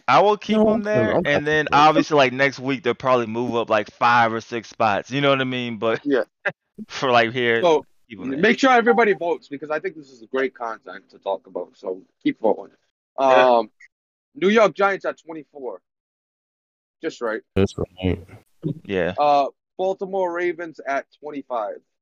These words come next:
Speaker 3: I would say just right.
Speaker 4: Too low.
Speaker 1: Uh,
Speaker 3: Too
Speaker 1: I think
Speaker 3: low?
Speaker 1: it's a l-, uh,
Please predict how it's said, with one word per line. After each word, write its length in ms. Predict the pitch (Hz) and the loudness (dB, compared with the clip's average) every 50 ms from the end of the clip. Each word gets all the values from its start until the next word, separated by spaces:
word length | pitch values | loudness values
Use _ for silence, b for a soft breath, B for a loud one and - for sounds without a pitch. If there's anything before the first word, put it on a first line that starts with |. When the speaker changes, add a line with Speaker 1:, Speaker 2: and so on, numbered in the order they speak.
| _ _ _ _ _ _ _ _ - - | _ _ _ _ _ _ _ _ -4 0
Speaker 3:
I 100 | 123 120 | 0 0
would 160 | 113 113 - | 0 -2 -4
say 140 | - 113 110 | -4 -4 -4
just 200 | 110 107 - - 107 | -4 -8 -12 -8 -6
right. 180 | 104 101 104 - - | -6 -6 -6 -6 -10
Speaker 4:
Too 240 | - - 127 117 113 | -12 -10 -10 -6 -2
low. 200 | 110 110 110 107 - _ _ _ _ _ _ _ _ _ _ _ _ _ _ _ _ _ | 0 0 0 0 -2 _ _ _ _ _ _ _ _ _ _ _ _ _ _ _ _ _
Speaker 1:
Uh, 240 | - - - 214 208 131 | -16 -10 -6 -2 0 2
Speaker 3:
Too 40 | |
Speaker 1:
I 20 | 127 | 4
think 40 | 127 | 4
Speaker 3:
low? 180 | 135 139 151 | 6 6 4
Speaker 1:
it's 80 | 151 180 | 4 2
a 60 | 156 | 0
l-, 200 | 143 143 139 - - _ _ - - 147 | 0 0 0 -2 -6 _ _ -12 -6 -2
uh, 280 | 170 170 165 156 147 | 0 0 0 0 -2